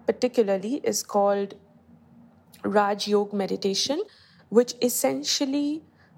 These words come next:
translates into a meditation to make you a master, a master of yourself. That's what the word Raj means. Raj is king in, um, Hindi.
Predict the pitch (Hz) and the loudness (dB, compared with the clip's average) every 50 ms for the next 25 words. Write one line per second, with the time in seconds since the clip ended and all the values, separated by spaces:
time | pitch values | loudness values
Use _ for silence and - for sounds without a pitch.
0 | - - - - 269 214 202 208 208 - - 240 226 226 233 233 - - - - | -20 -10 0 2 4 4 4 0 -2 -2 0 0 0 0 0 -2 -4 -6 -2 0
1 | 240 240 247 240 240 - 233 208 226 311 453 - - - - - - - _ _ | 0 0 0 -2 -2 -2 -2 0 2 0 -2 -2 -4 -20 -20 -20 -20 -20 _ _
2 | _ _ - - _ _ - - 226 226 226 214 214 247 240 - 247 247 - - | _ _ -20 -20 _ _ 4 4 4 6 4 2 0 -2 -2 0 -2 0 0 0
3 | 262 262 262 - 269 247 226 214 208 208 - - 233 226 - - 208 202 196 190 | -2 -2 0 0 0 2 2 2 0 -2 -4 -2 -2 0 2 2 2 2 0 -2
4 | 190 196 - - - - - - - - - - - _ _ _ _ _ - - | -2 -2 -2 -4 -4 -2 -2 -4 -4 -4 -8 -12 -20 _ _ _ _ _ -6 0
5 | - 214 214 208 196 208 - - - - 233 226 - - 208 - - 202 208 202 | 0 2 2 2 -2 -2 -4 -6 0 0 0 0 0 -4 -6 -4 -4 -4 -4 -4
6 | - - 202 190 - - - - - - _ - _ _ _ _ _ _ _ - | -2 -2 -4 -4 -4 -10 -18 -20 -20 -20 _ -20 _ _ _ _ _ _ _ -14
7 | - 220 202 233 233 240 240 - - 254 254 214 214 196 208 208 208 202 180 175 | -6 4 4 4 4 4 0 0 2 2 2 2 0 0 0 0 0 -2 -2 2
8 | 196 190 185 185 190 180 180 - - - - - - _ - 220 214 202 202 208 | 4 4 4 4 -2 -4 -4 -6 -6 -6 -8 -14 -20 _ -4 -2 -2 0 0 -2
9 | 247 311 349 - - - - - 202 196 208 196 196 202 214 202 - - - - | -2 -2 -2 -4 -4 -4 -4 -4 0 2 4 4 4 2 -2 -4 -6 -4 0 2
10 | 208 208 190 180 - - - - _ _ _ _ _ _ _ - - - 254 220 | 2 2 0 -2 -8 -10 -12 -14 _ _ _ _ _ _ _ -4 0 0 0 2
11 | 202 180 175 180 185 - - - - - - - - - - 220 208 196 196 196 | 0 -4 -8 -10 -12 -16 -20 -20 -20 -20 -20 -20 -10 -4 0 0 0 0 -2 -4
12 | 196 190 190 185 185 190 - - 208 208 226 214 208 196 190 185 226 349 | -4 -4 -4 -4 -6 -8 -10 -8 0 0 2 2 2 -2 -4 -4 -6 -8